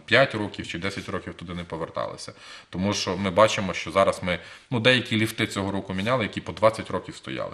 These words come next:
по п'ятнадцять років стояли. Тобто, ну, вже не ремонтовані.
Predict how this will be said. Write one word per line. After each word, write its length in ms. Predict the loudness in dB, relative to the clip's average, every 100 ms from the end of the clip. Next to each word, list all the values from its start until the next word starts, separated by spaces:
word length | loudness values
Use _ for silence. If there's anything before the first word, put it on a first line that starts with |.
| -10
по 80 | -10
п'ятнадцять 500 | -6 0 0 -2 -10
років 280 | -12 -12
стояли. 400 | -16 -12 -8 -8 -10 -12
Тобто, 160 | -12 -6
ну, 180 | -6 -6 -12 -20 -20 -12
вже 420 | -8 -2 0 0 0 -4 -6 -10 -20 -16 -6
не 400 | 0 4 8 8
ремонтовані. 800 | 8 4 4 6 6 2 -8